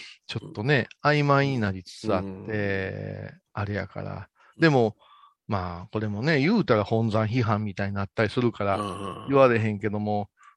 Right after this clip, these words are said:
Speaker 1: 欲がないとかいう坊さん同士でも自分が一番人気がすごいねんとか、
Speaker 2: うんうんうんうん。
Speaker 1: 思ってしまうんかな。
Speaker 2: うん。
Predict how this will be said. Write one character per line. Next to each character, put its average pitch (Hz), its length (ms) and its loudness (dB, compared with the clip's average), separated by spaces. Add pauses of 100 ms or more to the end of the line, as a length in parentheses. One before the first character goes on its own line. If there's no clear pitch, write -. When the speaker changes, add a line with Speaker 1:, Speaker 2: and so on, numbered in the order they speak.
(200)
Speaker 1:
欲 139 320 4
が 117 120 6
な 117 160 6
い 175 100 2
と 160 140 -2
か 147 120 2
い 143 80 2
う 143 100 2
坊 143 220 2
さ 160 160 4
ん 165 100 2
同 170 160 4
士 - 100 -6
で 175 100 2
も 175 220 2
自 107 140 -2
分 101 140 -2
が 107 80 0
一 113 180 -6
番 113 160 0
人 139 200 -2
気 - 120 -10
が 147 80 4
す 202 160 -4
ご 190 160 4
い 147 60 4
ね 113 140 4
ん 92 80 -2
と 95 120 -8
か、 101 240 0 (100)
Speaker 2:
う 110 40 -12
ん - 20 -6
う 107 40 -4
ん - 20 -2
う 101 40 -4
ん - 20 -10
う 95 60 -12
ん。 90 540 -12 (880)
Speaker 1:
思 165 220 4
っ 156 60 0
て 151 100 2
し - 160 -4
ま 156 180 4
う 147 60 2
ん 117 640 -2
か 117 80 -4
な。 127 200 2
Speaker 2:
う - 40 0
ん。 113 40 -8